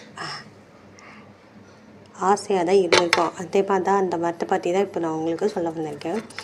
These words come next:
ஆலமரத்துல, அ, நிறைய மருத்துவ குணங்கள் இருக்குதாம். அப்புறம் பயன்களும் நிறையவே இருக்குதாம். இது வந்து நம்மளோட, அ, ஆலமரம் வந்து தேசிய மரம்னு,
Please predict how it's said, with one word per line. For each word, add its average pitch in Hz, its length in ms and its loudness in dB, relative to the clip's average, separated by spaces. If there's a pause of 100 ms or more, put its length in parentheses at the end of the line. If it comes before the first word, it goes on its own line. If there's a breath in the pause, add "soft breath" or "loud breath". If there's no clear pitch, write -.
(320 loud breath)
ஆலமரத்துல, 185 920 4 (180)
அ, 180 180 0
நிறைய 170 400 4
மருத்துவ 180 360 2
குணங்கள் 175 300 0
இருக்குதாம். 165 460 -2 (600 loud breath)
அப்புறம் 185 800 0
பயன்களும் 185 560 4
நிறையவே 185 540 0
இருக்குதாம். 165 460 -2 (460 loud breath)
இது 202 160 8
வந்து 196 180 6
நம்மளோட, 185 440 4
அ, 175 680 4 (960)
ஆலமரம் 185 500 6
வந்து 196 220 8
தேசிய 196 340 6
மரம்னு, 190 640 2